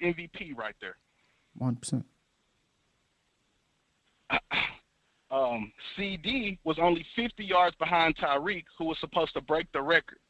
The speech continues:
Speaker 1: And you te-, he was second in T Ds, first in receptions, and he's not a true number one.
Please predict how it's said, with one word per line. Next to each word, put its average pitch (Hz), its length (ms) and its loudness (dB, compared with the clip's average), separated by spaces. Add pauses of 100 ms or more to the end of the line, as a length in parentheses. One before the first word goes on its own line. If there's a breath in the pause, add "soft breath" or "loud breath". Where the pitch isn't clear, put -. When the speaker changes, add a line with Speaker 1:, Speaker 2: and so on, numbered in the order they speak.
(640)
Speaker 1:
And 131 120 0
you 147 120 -2
te-, 180 260 0
he 170 140 -10
was 156 100 -8 (140)
second 202 280 2
in 185 120 6 (120)
T 196 140 -4
Ds, 156 320 -8 (340 soft breath)
first 180 280 4
in 165 100 2
receptions, 147 560 -4 (100)
and 127 120 -2
he's 160 160 -4
not 160 180 6
a 151 60 0
true 175 200 -4
number 160 240 4
one. 170 300 2